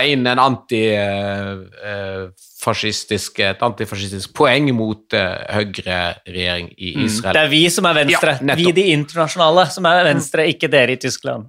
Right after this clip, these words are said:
Speaker 2: Ja.
Speaker 1: Og så skriver de videre, da, i, i forskjellige varianter av dette, men «We have not changed our opinion that the club's ongoing silence on this is wrong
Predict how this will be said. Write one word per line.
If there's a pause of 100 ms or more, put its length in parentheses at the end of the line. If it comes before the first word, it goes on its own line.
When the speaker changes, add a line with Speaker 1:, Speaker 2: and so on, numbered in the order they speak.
Speaker 2:
Ja. (160)
Speaker 1:
Og
så
skriver
de
videre,
da,
i,
i
forskjellige
varianter
av
dette,
men
«We
have
not
changed
our
opinion
that
the
club's
ongoing
silence
on
this (400)
is
wrong